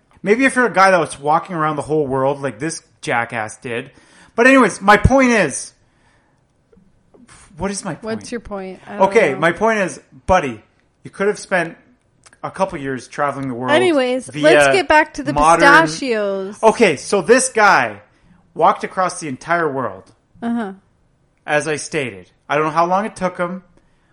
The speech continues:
Speaker 1: I don't know how long it could have taken him, but it would have been a lot shorter if he took some buses.
Speaker 2: But it took a lot of years.
Speaker 1: Took a lot of years. He walked through, like, Iraq. He walked through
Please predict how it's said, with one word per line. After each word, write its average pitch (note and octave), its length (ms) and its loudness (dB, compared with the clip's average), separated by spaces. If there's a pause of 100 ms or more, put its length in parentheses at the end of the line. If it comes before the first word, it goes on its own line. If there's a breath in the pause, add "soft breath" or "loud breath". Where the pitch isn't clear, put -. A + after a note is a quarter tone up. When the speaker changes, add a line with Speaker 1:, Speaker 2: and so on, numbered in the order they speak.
(160)
Speaker 1:
I C#3 60 -8
don't C#3+ 200 -2
know C3+ 60 -4
how C#3+ 220 -4
long C#3 240 -4
it A#2+ 180 -12
could G#3 180 -8
have A#3 120 -4
taken F3 360 -8
him, D3+ 160 -6
but C#3+ 100 -8
it C3 80 -8
would C3+ 120 -6
have D#3+ 80 -10
been G3 100 -10
a G3 80 -8
lot F3+ 180 -6
shorter D3 340 -8
if C#3 80 -14
he D3+ 100 -16
took D3+ 200 -18
some F3 160 -14
buses. D#3 540 -10 (340 soft breath)
Speaker 2:
But A3 120 -10
it G3 180 -12
took A#3 180 -14
a B3 60 -6
lot A3 240 -4
of B3 60 -6
years. F#3+ 400 -12
Speaker 1:
Took F#3 160 -6
a A3 40 -2
lot G#3 200 0
of F#3 80 -6
years. D#3 240 -6
He G3 200 -10
walked G3+ 380 -2
through, E3+ 540 -4 (420 soft breath)
like, C#3+ 220 -4
Iraq. C3 640 0
He - 160 -14
walked C#3+ 340 -4
through C#3+ 360 -8